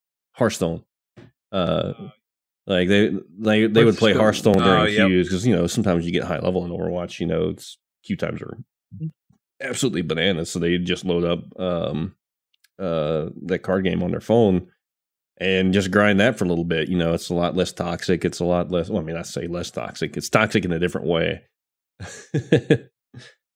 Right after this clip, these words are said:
Speaker 1: But, you know, playing something else for a little bit, you know,
Speaker 3: <laughs> Yeah.
Speaker 1: either while you're waiting for queue or just, like, completely quitting out for a while and playing something else can be super helpful. Um, you know, my,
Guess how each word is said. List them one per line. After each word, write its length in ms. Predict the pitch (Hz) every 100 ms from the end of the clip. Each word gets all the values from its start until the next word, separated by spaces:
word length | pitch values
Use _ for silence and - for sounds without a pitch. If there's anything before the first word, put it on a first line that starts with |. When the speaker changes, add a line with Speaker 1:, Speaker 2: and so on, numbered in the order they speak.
| _
Speaker 1:
But, 200 | 131 123
you 120 | 147 135
know, 180 | 104
playing 260 | 113 135 127
something 280 | 147 127 110
else 120 | 120
for 140 | -
a 60 | 104
little 160 | 90 85
bit, 240 | 90 92
you 120 | 98 90
know, 120 | 90
Speaker 3:
<laughs> 100 | 90
Yeah. 80 | 87
Speaker 1:
either 120 | 87
while 200 | 87 90
you're 80 | 90
waiting 220 | 90 92
for 120 | -
queue 480 | 90 - 92 95 98
or 120 | 92
just, 340 | 87 85 - -
like, 140 | 87
completely 400 | 87 87 101 80
quitting 340 | 87 104 95 92
out 220 | 101 113
for 80 | 92
a 40 |
while 260 | 87 85 82
and 80 | 85
playing 220 | 95 85
something 280 | 87 82 87
else 220 | 85 87
can 140 | - 85
be 80 | 85
super 300 | - 87 85
helpful. 460 | 85 85 - 90 _ _ _ _ _ _ _
Um, 560 | - 85 85 85 87 85 _ _ _ -
you 160 | 104
know, 140 | 82 78
my, 580 | 87 87 87 90 90